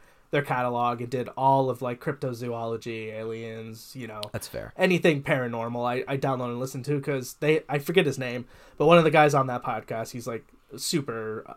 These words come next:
Speaker 1: um, passionate about conspiracy stuff, and that, that obviously resonates with me. So.
Speaker 2: Yeah, I think that's, uh, you're probably thinking of Henry Zebrowski.
Speaker 1: Yes. Yep, that's him.
Speaker 2: Yeah.
Speaker 1: So.
Speaker 2: He's a crazy person.
Speaker 1: Yeah,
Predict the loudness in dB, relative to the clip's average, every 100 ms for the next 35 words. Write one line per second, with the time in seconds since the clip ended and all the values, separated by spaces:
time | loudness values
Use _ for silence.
0 | -12 -8 -8 -10 -16 -6 -4 -4 -6 -10
1 | -8 -8 -10 _ _ -12 -10 -8 -8 -8
2 | -10 -10 -10 -10 -10 -10 -14 _ _ -8
3 | -8 -6 -6 -6 -8 -8 -6 -8 -8 -8
4 | -8 -10 -10 -10 -10 -10 -8 -6 -2 -2
5 | 0 2 2 2 0 0 0 0 2 2
6 | 0 -2 -4 -4 -6 -4 -6 -6 -10 -14
7 | -16 _ _ _ _ _ _ 2 4 4
8 | 2 -10 -12 -10 -8 -8 -6 -4 -6 -10
9 | -20 -16 -16 -18 _ _ _ _ -16 -16
10 | -18 -16 -8 -8 -4 -6 -6 -12 -14 -14
11 | -20 _ _ -20 _ -20 -20 _ _ -20
12 | -20 -20 _ 2 2